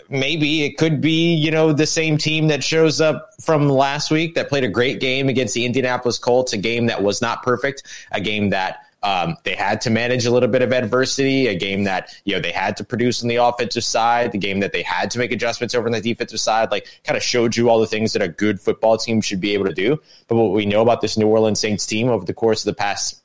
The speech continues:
let's call it season and a half, is that they tend to win a game, lose two, win a game, lose two, win a game, lose two, and they kinda ride the roller coaster the entire season. So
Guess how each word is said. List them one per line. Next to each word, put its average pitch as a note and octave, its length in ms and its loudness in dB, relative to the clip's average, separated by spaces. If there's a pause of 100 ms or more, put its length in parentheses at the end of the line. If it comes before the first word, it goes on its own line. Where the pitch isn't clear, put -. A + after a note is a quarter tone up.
(120)
let's G#2+ 120 -2
call G#2 200 2
it - 120 -4
season G#2 380 0
and F#2 80 -2
a E2+ 60 -4
half, F2 340 -6 (300)
is G2+ 80 -2
that G2 100 -2
they F#2+ 100 -2
tend G#2 260 -4
to E2 180 -4 (240)
win A#2 160 0
a C#3+ 40 -4
game, D3+ 400 0 (840)
lose A#2 300 2
two, C3+ 480 2
win B2 180 0
a D3 40 -4
game, C3+ 440 0
lose C3 280 4
two, C3+ 240 2
win B2+ 160 4
a C#3 40 -2
game, B2 240 0
lose B2 180 2
two, C3 120 0
and B2+ 80 0
they A#2 80 -2
kinda A2+ 180 -2
ride G#2+ 300 2
the A2+ 80 4
roller B2+ 280 6
coaster F#2+ 460 0
the F#2+ 140 0
entire F2+ 360 -2
season. F2 440 -2
So - 260 0